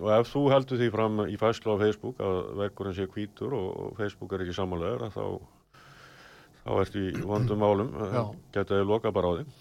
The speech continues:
Speaker 2: Einmitt, en núna, sem sagt, nú er þetta svo áhugavert vegna þess að á sama tíma og það er rekið hérna árvekni átak gagnvart upplýsingaóreiðu og falsfréttum, eh, eh, að þá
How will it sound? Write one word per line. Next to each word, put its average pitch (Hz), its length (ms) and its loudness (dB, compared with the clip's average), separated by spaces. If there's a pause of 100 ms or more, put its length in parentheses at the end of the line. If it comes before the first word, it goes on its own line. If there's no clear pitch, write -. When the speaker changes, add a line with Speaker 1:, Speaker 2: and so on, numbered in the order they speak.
(100)
Speaker 2:
Einmitt, 117 440 -6
en 135 100 -2
núna, 170 340 6 (220)
sem 156 160 4
sagt, 139 220 -2
nú 160 180 6
er 160 40 8 (120)
þetta 151 100 2
svo 147 220 6
áhugavert 143 560 8
vegna 139 320 6
þess 127 80 2
að 127 160 6 (640)
á 127 80 4
sama 160 500 6
tíma 175 540 6
og 120 140 4
það 131 160 6
er 143 180 8
rekið 147 240 2
hérna 139 400 6
árvekni 151 720 6
átak 147 560 4 (180)
gagnvart 131 300 4
upplýsingaóreiðu 151 1300 6
og 117 140 10
falsfréttum, 147 680 4 (840)
eh, 131 580 8
eh, 71 1600 -6
að 139 160 0
þá 151 480 8